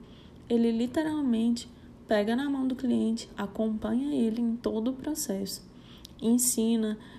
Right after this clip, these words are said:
realizando junto algumas ações, até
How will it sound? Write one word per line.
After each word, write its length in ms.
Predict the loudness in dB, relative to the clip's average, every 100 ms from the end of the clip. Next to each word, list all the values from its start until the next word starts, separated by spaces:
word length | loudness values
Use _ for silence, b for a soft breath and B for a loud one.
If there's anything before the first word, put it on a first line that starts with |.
| -2
realizando 640 | 2 2 2 2 2 2
junto 340 | 0 0 -2 -2
algumas 480 | -2 0 0 0
ações, 680 | 0 -2 0 0 0 -2 -4 B B B B B -10 -4
até 500 | -4 -2 -2 -2